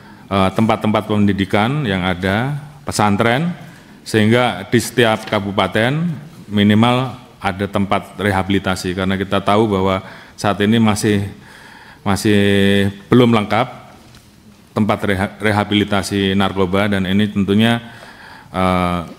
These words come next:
mengakibatkan para pengguna narkoba yang mungkin ingin secara sadar berhenti dengan melakukan rehab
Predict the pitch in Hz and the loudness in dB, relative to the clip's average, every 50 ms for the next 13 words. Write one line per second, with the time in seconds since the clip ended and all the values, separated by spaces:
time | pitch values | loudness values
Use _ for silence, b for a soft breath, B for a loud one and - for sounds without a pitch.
0 | - - - - - - - 110 107 104 104 101 101 98 95 101 95 - - - | -20 -20 -20 -20 -20 -8 -2 0 2 2 2 0 -2 -4 -2 -2 -2 -2 -2 -2
1 | 117 117 117 104 82 - - - - - - - - - - - - 104 95 95 | 0 0 0 -2 -4 -8 -12 -18 -20 -20 -20 -20 -20 -20 -20 -6 -2 0 0 2
2 | 98 95 95 92 92 92 90 82 82 - - - - - - - - 113 110 107 | 2 0 0 0 0 -2 -4 -6 -8 -12 -16 -20 -20 -20 -18 -4 -2 0 0 2
3 | 101 110 110 107 107 104 104 104 98 98 107 104 98 104 107 101 101 98 98 95 | 4 4 4 4 4 4 2 2 0 0 -2 -2 0 0 0 0 2 0 0 0
4 | 98 110 110 110 110 - 117 107 101 101 104 B B B B B B B B B | 0 2 0 0 0 0 0 0 0 -2 -4 B B B B B B B B B
5 | B - - 127 127 135 127 113 101 87 80 80 - - - - - - - - | B -6 -2 0 2 2 2 2 2 0 -4 -6 -12 -16 -20 -20 -20 -20 -14 -6
6 | - 107 92 110 104 101 101 101 98 98 95 95 90 87 - - - - - - | -6 -4 0 0 0 2 2 2 0 0 0 -2 -2 -6 -8 -10 -16 -18 -14 -4
7 | - 110 101 92 104 110 104 95 90 82 69 55 - - - - B B B B | -2 -2 -2 0 0 0 0 0 -2 -6 -8 -14 -16 -20 -20 -20 B B B B
8 | B - - 104 101 101 98 92 110 117 123 143 160 151 156 - 98 95 92 92 | B -4 0 2 2 2 2 4 4 4 4 2 0 -2 -2 -2 -2 -2 0 -2
9 | 92 90 92 92 92 90 - 95 92 92 90 92 87 85 104 110 104 104 98 104 | -2 0 0 -2 -2 -2 -2 -4 -4 -2 -4 -4 -6 -2 -2 -2 0 0 0 0
10 | 120 | -2